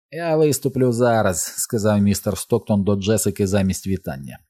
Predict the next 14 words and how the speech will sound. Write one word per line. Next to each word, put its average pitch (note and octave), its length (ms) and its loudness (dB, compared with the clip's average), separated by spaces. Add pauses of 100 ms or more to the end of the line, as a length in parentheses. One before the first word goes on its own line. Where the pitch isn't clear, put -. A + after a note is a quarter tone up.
після B2+ 300 -2
чого A2+ 300 0
згину G2+ 460 0
звідси. F2+ 460 -4 (220)
"Повернуся G3 500 0
іншим C#3+ 440 0
разом, G#2 380 2
коли B2 300 2
тут G#2+ 220 -2
не A#2 140 2
буде G#2+ 300 2
всіх G2 460 -4
цих F#2+ 320 -4
опудал". E2 560 -4